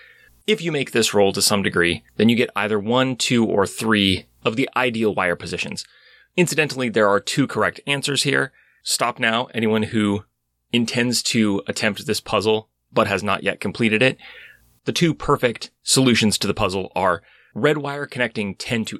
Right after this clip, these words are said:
eight, blue wire connecting seven to nine, and the yellow wire connecting six to one,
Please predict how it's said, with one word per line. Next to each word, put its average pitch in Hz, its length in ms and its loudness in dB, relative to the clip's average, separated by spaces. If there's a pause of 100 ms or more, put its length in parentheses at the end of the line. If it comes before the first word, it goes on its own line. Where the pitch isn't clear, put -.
eight, 147 280 -4 (240)
blue 120 280 -2
wire 104 240 0
connecting 104 400 -6
seven 98 320 -4
to 101 100 -12
nine, 113 340 -2 (460)
and 107 140 -2
the 98 120 -8
yellow 107 220 2
wire 101 260 -2
connecting 95 380 -6
six - 240 -2
to - 100 -4
one, 143 340 0